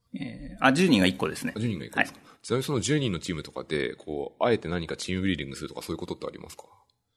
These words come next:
Speaker 1: まあ、必要に応じてやるっていう感じです。人の、まあ、入れ替わりのタイミングがあったりするので、そのタイミングで、いわゆるワークショップをやってみたりとか、あとは、あの、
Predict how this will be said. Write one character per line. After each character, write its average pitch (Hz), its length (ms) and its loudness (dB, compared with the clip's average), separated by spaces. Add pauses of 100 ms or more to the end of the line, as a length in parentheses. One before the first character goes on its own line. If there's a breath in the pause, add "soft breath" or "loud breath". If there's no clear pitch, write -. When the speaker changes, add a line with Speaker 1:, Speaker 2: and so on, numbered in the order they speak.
(240)
Speaker 1:
ま 220 80 4
あ、 - 40 6
必 - 300 2
要 196 160 10
に 190 120 10
応 180 140 6
じ 156 120 -4
て 160 140 4
や 139 160 8
る 131 120 8
っ - 20 8
て - 260 -6
い 90 160 -2
う 90 80 -8
感 87 320 -8
じ 87 80 -10
で 90 80 -6
す。 - 140 -12
人 - 260 0
の、 170 240 6
ま 170 120 8
あ、 - 20 10
入 120 80 10
れ 135 80 8
替 147 180 6
わ 143 80 10
り 147 80 4
の 147 140 4
タ 139 220 4
イ 135 40 6
ミ 135 140 6
ン 131 60 8
グ 131 100 10
が 131 80 8
あ - 20 10
っ 131 80 0
た - 80 2
り 95 100 -2
す - 140 -6
る 90 140 -6
の 82 160 -8
で、 95 320 2
そ - 100 -6
の 139 140 4
タ 139 220 8
イ - 20 10
ミ 135 180 10
ン 131 100 10
グ 131 140 6
で、 127 500 6 (640 loud breath)
い 139 40 4
わ 139 100 8
ゆ 110 60 8
る 107 80 6
ワ 101 100 12
ー 98 40 6
ク - 80 -6
シ - 60 0
ョ - 60 6
ッ - 20 -6
プ - 220 -4
を 80 80 2
や 80 100 2
っ 78 60 -4
て - 200 -2
み 92 140 0
た 87 100 -6
り - 120 -10
と - 100 -6
か、 - 460 8 (420)
あ - 80 2
と 208 120 8
は、 127 180 12
あ 107 40 8
の、 104 240 2